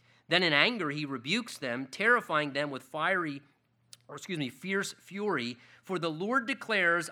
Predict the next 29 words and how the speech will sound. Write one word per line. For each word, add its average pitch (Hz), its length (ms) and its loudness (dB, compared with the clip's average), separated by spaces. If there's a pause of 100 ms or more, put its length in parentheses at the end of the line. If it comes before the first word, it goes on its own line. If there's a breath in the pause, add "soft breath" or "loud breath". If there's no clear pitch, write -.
"I 170 180 4
have 190 240 -2
placed 170 420 -6
my 139 380 -2
chosen 107 540 -10
king 101 460 -8 (280 soft breath)
on 156 280 2
the 202 100 -2
throne 120 560 -4 (320 soft breath)
and 131 220 -6
on 147 520 -2
my 131 220 -4
holy 113 600 -12 (240 soft breath)
mountain." 120 540 -4 (1120)
See, 175 140 -4
this 196 180 0
praise 214 500 2
proclamation 175 800 2
here 156 180 -2
is 143 140 -6
describing 165 680 2
this 156 240 -6
reality 147 600 2
as 123 140 -10
things 165 260 -6
come 165 240 -6
to 143 140 -6
a 127 40 -8
culmination, 139 840 -6